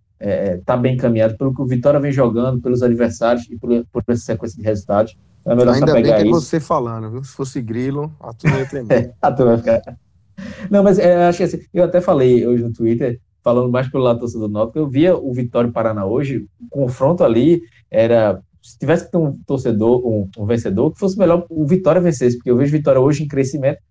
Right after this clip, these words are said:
Speaker 1: e o Paraná em queda, e, e se comprovou com, com o resultado. Então, acho que o Vitória vai,
Speaker 2: Total.
Speaker 1: vai terminar ali, vai terminar ali no, no meio da tabela, é, até de forma tranquila e, é, é, pra reorganizar a casa, né? Tudo bem que não vai ter tempo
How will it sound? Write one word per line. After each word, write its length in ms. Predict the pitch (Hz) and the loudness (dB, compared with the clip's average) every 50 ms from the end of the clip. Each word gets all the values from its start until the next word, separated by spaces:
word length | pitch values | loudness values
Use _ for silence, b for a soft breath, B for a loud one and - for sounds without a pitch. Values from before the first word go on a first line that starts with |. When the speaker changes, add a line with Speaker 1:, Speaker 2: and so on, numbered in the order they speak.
| _ _ _ - | _ _ _ -2
Speaker 1:
e 80 | 180 | -2
o 40 | 190 | 0
Paraná 320 | 185 185 170 165 147 170 | 2 2 0 2 0 0
em 60 | 214 - | 0 0
queda, 340 | - 139 123 117 107 101 98 | 0 0 2 2 -2 -2 -2
e, 180 | 117 123 123 | -2 -2 -2
e 40 | 139 | -2
se 160 | 131 - 165 | -8 -10 -10
comprovou 500 | 151 165 160 160 160 139 117 123 139 151 | -6 -6 -6 -2 -2 -2 0 0 -2 -2
com, 300 | 147 - 170 165 156 131 - _ _ _ _ - | -2 -4 -4 -4 -4 -6 -8 _ _ _ _ -10
com 80 | 151 | -4
o 20 | 135 | -2
resultado. 420 | 131 147 147 - - 110 101 98 | 0 0 -2 0 -2 0 0 0
Então, 120 | 95 117 | -2 -2
acho 140 | 123 139 - | -4 -4 -4
que 60 | - 160 | -4 -4
o 20 | |
Vitória 300 | 156 156 - 156 156 156 | -4 -2 0 2 2 2
vai, 220 | 139 151 175 180 - | 2 4 2 2 2
Speaker 2:
Total. 140 | - - | 0 0
Speaker 1:
vai 120 | 139 151 151 | -2 0 0
terminar 340 | - 143 139 139 127 123 120 | 0 0 0 0 0 0 2
ali, 300 | 120 120 131 135 - - _ _ _ _ - | 4 4 4 2 0 -4 _ _ _ _ -4
vai 180 | 110 113 127 | 0 0 0
terminar 280 | 120 139 139 139 131 127 | 2 2 0 0 2 2
ali 120 | 120 117 | 2 2
no, 280 | 120 120 120 117 110 107 | 2 2 2 0 0 -2
no 140 | 107 110 110 | -4 -4 -2
meio 140 | 110 113 110 | -2 -2 0
da 120 | 107 110 | 0 0
tabela, 720 | 101 110 101 95 95 98 107 120 127 131 127 117 - - - _ _ _ | 0 0 -2 -2 0 0 0 2 2 2 2 2 0 -2 -10 _ _ _
é, 220 | - 104 101 101 101 | -10 -8 -4 -4 -4
até 160 | 104 101 113 | -4 -4 -6
de 80 | 113 120 | -6 -6
forma 260 | - 123 120 123 120 | -6 -4 -4 -4 -2
tranquila 680 | 120 123 117 107 - - 107 113 131 143 151 151 147 | -2 -2 -4 -4 -4 -4 -2 0 0 2 2 2 2
e, 520 | 147 139 131 135 143 156 165 165 160 147 - - - | 0 -2 -2 0 0 2 2 0 0 -4 -6 -8 -4
é, 100 | 117 107 | -2 0
é, 880 | 101 - 98 104 101 95 92 82 71 - - - - - - - - - _ | 0 0 0 -2 -2 -2 -2 -4 -6 -8 -10 -12 -14 -14 -14 -16 -18 -20 _
pra 120 | - 131 135 | -4 -2 2
reorganizar 580 | 143 165 156 160 151 160 160 160 135 123 143 | 2 4 4 4 4 4 4 4 4 2 0
a 40 | 147 | -2
casa, 320 | 143 - 110 107 101 101 104 | 0 0 0 0 2 0 -4
né? 120 | 95 - - 123 120 - _ _ _ _ | -6 -6 -8 -12 -16 -16 _ _ _ _
Tudo 140 | - 170 151 | 0 2 2
bem 100 | 135 151 | 2 2
que 60 | 147 | 2
não 80 | 156 147 | 2 2
vai 120 | 143 151 | 2 2
ter 200 | 143 - 165 - | 2 0 -2 -2
tempo 280 | - 131 123 135 127 - | 0 0 0 0 0 -2